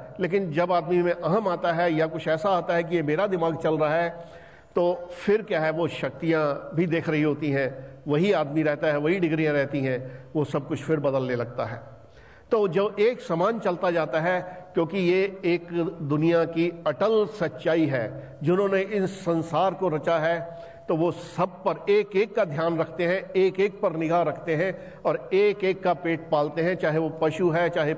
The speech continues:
पक्षी है, चाहे वो इंसान है,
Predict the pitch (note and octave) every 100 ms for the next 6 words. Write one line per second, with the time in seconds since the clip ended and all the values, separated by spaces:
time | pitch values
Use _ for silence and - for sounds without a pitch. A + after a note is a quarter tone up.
0 | - E3 - F3+ D#3+ F3+ E3+ - - -
1 | F3+ D#3+ F3+ F3 - - F3 F#3 F3+ F3
2 | E3+ F#3+ E3+ D3 A2+